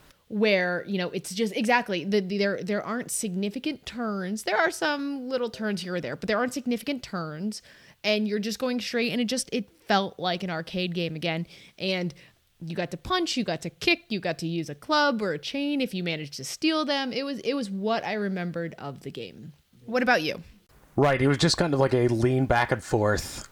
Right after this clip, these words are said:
Speaker 2: like,
Speaker 1: Yeah.
Speaker 2: you can, obviously you could do it with the D-pad, but it was just one of those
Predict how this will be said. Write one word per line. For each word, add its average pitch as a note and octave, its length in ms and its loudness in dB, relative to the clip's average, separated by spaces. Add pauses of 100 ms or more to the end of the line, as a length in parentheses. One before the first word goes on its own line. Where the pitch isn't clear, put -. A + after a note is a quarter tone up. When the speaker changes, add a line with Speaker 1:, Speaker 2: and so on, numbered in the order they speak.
(100)
Speaker 2:
like, G#2 240 4
Speaker 1:
Yeah. G#2+ 120 0 (220)
Speaker 2:
you C3 140 4
can, A2+ 360 2
obviously A2+ 340 4
you - 40 0
could F#2+ 100 0
do G2 120 4
it G2 40 4
with G#2 100 2
the F#2+ 60 2
D-pad, F#2+ 460 2
but A2 100 2
it G#2 40 0
was G#2 120 0
just - 220 2
one C#3+ 100 4
of A#2 60 6
those A2+ 240 4